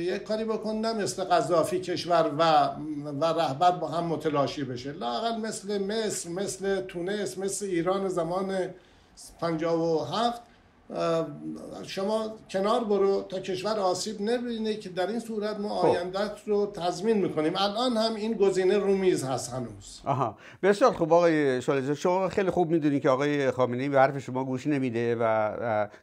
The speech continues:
Speaker 2: کما اینکه به نامه شما هم در سال هشتاد و یک گوش نداد.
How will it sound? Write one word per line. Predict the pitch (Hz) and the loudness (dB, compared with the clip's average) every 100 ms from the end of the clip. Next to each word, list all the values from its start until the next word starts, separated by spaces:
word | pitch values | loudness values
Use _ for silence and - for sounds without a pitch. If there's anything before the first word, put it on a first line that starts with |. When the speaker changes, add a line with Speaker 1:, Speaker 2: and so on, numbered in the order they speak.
| - | 2
Speaker 2:
کما | 135 | 4
اینکه | 143 131 143 | 4 0 0
به | 131 127 | 2 2
نامه | 127 127 139 | 2 2 0
شما | 131 143 151 | -2 0 2
هم | 147 135 | 2 2
در | 113 | 0
سال | 127 117 | 0 0
هشتاد | 113 - 107 | 0 -2 -4
و | |
یک | 117 127 | -4 -4
گوش | 123 123 | -8 -4
نداد. | 156 123 69 | -4 -2 -6